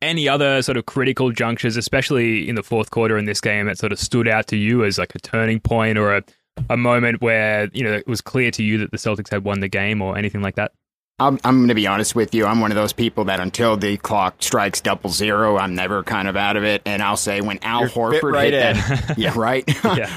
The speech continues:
Speaker 2: When Al Horford hit that putback layup, you know, that Marcus Smart hit,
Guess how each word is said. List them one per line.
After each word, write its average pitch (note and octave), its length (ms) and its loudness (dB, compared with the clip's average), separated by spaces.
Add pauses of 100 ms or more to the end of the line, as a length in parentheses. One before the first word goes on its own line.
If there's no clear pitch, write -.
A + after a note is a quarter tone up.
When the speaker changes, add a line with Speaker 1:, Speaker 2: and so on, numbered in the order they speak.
(100)
Speaker 2:
When B2+ 160 2
Al C#3 180 2
Horford C3 420 2
hit A#2+ 200 -2
that A#2+ 240 -2
putback A#2 420 -2
layup, A#2+ 600 0
you A#2 120 -2
know, G2+ 180 -2
that G#2 140 0
Marcus A2+ 320 -2
Smart A#2+ 320 0
hit, A#2+ 320 0